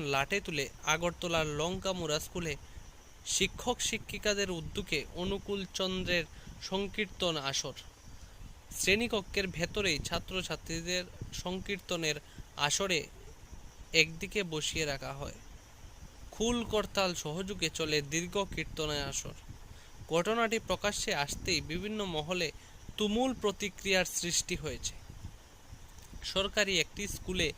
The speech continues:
কিভাবে এ ধরনের ধর্মীয় সংকীর্তন আসর বসানো হয়, এ নিয়ে তুমুল বিতর্ক দানা বেঁধেছে।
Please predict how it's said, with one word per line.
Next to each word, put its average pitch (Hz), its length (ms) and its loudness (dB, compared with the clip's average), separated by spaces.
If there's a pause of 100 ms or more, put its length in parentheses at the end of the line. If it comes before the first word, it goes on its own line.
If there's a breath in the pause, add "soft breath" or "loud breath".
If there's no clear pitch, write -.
(440 loud breath)
কিভাবে 226 480 2 (180)
এ 165 60 6
ধরনের 185 480 0
ধর্মীয় 202 340 0
সংকীর্তন 202 640 -4 (120)
আসর 165 340 0 (280)
বসানো 143 380 -4
হয়, 139 200 -10 (640 loud breath)
এ - 60 12
নিয়ে 214 240 8 (120)
তুমুল 202 320 2 (140)
বিতর্ক 190 440 2 (380)
দানা 165 240 4
বেঁধেছে। 139 420 -2